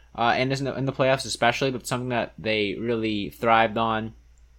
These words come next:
um, in their cup run year was getting offense from their defense. And they hadn't g-, gotten that quite as much, you know, this season. Um,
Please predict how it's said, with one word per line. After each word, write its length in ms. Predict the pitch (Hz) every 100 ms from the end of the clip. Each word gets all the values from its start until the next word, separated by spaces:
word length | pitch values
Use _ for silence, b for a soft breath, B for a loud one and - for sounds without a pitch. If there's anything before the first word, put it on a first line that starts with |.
| - -
um, 240 | 110 98
in 80 | 110
their 100 | 107
cup 260 | 117 151 -
run 160 | 117 104
year 180 | 101
was 160 | 95 95
getting 220 | 113 104
offense 320 | 104 104 104
from 100 | 107
their 100 | 95
defense. 500 | 95 107 107 98 98 B B B -
And 200 | 117 120
they 60 |
hadn't 380 | 147 196 208 185
g-, 60 | 156
gotten 260 | 135 165 170
that 280 | 160 156 - - 143
quite 220 | 175 175
as 100 | 165
much, 280 | 175 175 - b b b
you 140 | 156
know, 100 | 156
this 180 | 156 156
season. 380 | - 156 151 151 b b b -
Um, 540 | 127 123 120 110 117